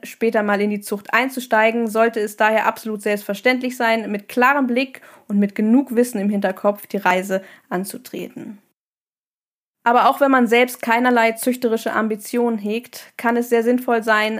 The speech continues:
seinen Hund auf relevante Krankheiten beziehungsweise Defekte testen zu lassen. Man liefert damit nämlich nicht nur wichtige Informationen für den Züchter des Hundes oder kann an entsprechenden Studien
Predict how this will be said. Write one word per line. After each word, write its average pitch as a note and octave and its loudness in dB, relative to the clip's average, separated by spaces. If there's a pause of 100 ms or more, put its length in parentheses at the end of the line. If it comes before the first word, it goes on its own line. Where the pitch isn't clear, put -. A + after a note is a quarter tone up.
(100)
seinen G#3+ 0
Hund C4+ 0
auf G#3 -2
relevante A3 0
Krankheiten A3 0 (300)
beziehungsweise G#3 0
Defekte G#3+ -4
testen C4 -4
zu - -8
lassen. G3+ -4 (360)
Man G#3+ 2
liefert B3 4
damit A#3 4
nämlich A3 2
nicht B3 4
nur A3 2
wichtige A3 -2
Informationen G#3 -2
für G#3+ -4
den G3 -2
Züchter C#4 -2
des B3+ 0
Hundes B3+ 0
oder A3 2
kann G#3+ -2
an G#3 -2
entsprechenden G#3 -2
Studien A3+ -2